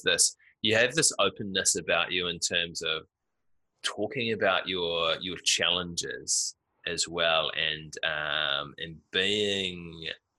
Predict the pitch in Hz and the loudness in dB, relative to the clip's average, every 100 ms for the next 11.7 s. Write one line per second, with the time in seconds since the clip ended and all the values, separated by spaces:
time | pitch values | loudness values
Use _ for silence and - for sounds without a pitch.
0 | _ _ _ _ _ _ - 120 110 101 | _ _ _ _ _ _ -6 2 2 2
1 | 101 101 104 107 90 87 110 120 113 101 | 0 -2 -2 -2 -4 2 4 4 4 0
2 | - 95 - 101 123 214 _ _ _ _ | 2 2 0 -2 -2 -2 _ _ _ _
3 | _ 95 95 82 87 85 123 _ _ _ | _ 0 2 2 4 2 2 _ _ _
4 | _ - 101 92 90 90 - 90 85 90 | _ -4 0 2 2 0 2 4 4 0
5 | 92 - _ 120 113 107 180 - - 156 | -6 -8 _ -4 0 2 0 -2 -2 0
6 | 147 - 95 - 87 80 76 - - - | 0 0 -2 2 2 2 -2 -10 -20 -4
7 | - 90 80 - 87 80 80 85 - _ | 2 2 2 0 0 0 0 -2 -2 _
8 | - - 110 90 80 - 85 92 92 85 | -18 -6 -2 0 0 -2 -4 -4 -4 -2
9 | 82 78 82 87 82 82 78 78 - 80 | 0 2 0 -2 -4 -4 -4 -2 -4 0
10 | 82 87 82 82 78 78 82 82 - 95 | 0 2 2 0 -2 -2 0 -2 -4 -2
11 | 87 101 101 95 78 78 | 0 0 0 2 2 2